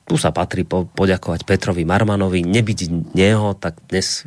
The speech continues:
určite Hodina Vlka nebude. Alebo teda možno by bola, možno by sme nejakým iným spôsobom si k sebe cestu našli, ale takto to jednoducho bolo, že bez neho by to bolo komplikovanejšie určite. Takže Peter Marman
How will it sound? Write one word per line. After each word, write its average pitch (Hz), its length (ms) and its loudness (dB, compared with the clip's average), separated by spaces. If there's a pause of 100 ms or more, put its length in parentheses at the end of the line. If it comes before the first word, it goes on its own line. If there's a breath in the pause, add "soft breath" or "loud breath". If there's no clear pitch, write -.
určite 87 560 -4
Hodina 87 400 0
Vlka 82 240 -2
nebude. 87 560 2 (720)
Alebo 117 240 2
teda 117 240 2
možno 117 400 0
by 120 80 -2
bola, 110 320 0
možno 104 240 -2
by 101 80 -4
sme 101 240 0
nejakým 123 320 2
iným 147 400 2 (400 loud breath)
spôsobom 117 720 2
si 107 160 -8
k - 80 -8
sebe 117 240 0
cestu 120 240 -2
našli, 139 400 2
ale 104 320 0 (920 soft breath)
takto 117 320 -2
to 95 80 -6
jednoducho 92 480 -4
bolo, 101 240 2
že 90 160 -2
bez - 560 -6
neho 87 320 -4 (1200)
by 92 160 -4
to 95 80 2
bolo 85 160 0
komplikovanejšie 82 800 -2
určite. 82 400 -4
Takže 82 240 -2
Peter 101 320 0
Marman 95 400 2